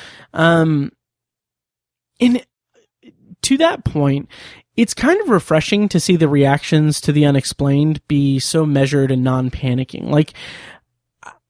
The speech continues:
I, it, it's, again, it's something else that kind of separates this episode from Maple Street. Like, the characters do bicker back and forth, but it's in a way that is more, like I said, measured and non-panicky. Like, they're very,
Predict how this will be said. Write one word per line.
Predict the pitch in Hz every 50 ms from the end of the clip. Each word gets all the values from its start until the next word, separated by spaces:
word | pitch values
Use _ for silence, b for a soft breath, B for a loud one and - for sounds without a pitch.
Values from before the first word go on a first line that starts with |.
| _ - -
I, | 185 196
it, | 175 - - 190 196 196 202
it's, | - - 196 196
again, | 190 175 208 185 151
it's | 151 143 -
something | - - 214 233 233 220 180
else | 170 165 160
that | - 151 131
kind | - 156 143
of | 135
separates | - - 151 - - 147 147 143 135 - -
this | 139 143 139 -
episode | 147 135 139 127 - 139 135 -
from | - 135 135
Maple | 147 214 294 - 196
Street. | 156 - - - 135 131 131 -
Like, | - 156 156 151 147 -
the | - - - 151 151 170 165
characters | 147 - - - 294 370 349 - 254 208 151
do | 139 190 202 180
bicker | 143 - 170 170 - - 139 131
back | 135 139 135 131 -
and | 131 120 -
forth, | - 151 139 131 120 127 - - B B B B B B B B _ _ _ -
but | 151 147 196 196 190 175 170 _ _ _ _ _ _ _ -
it's | - 196 190 - 240
in | 247 240
a | 226
way | 185 151 165 170 175 175 170 165
that | 151 143 151
is | 151 143 135 147
more, | 156 160 160 160 156 160 156 151 151 147 143 - - -
like | - 147 147 156
I | 175
said, | - - 185 139
measured | 127 127 135 135 131 147 147 147 147
and | 147 143 131 127 127
non-panicky. | 127 123 131 135 135 - - - 143 165 185 175 - - - - -
Like, | 139 135 135
they're | - 160 156
very, | 147 139 160 165 180 180 180 185 180 170 160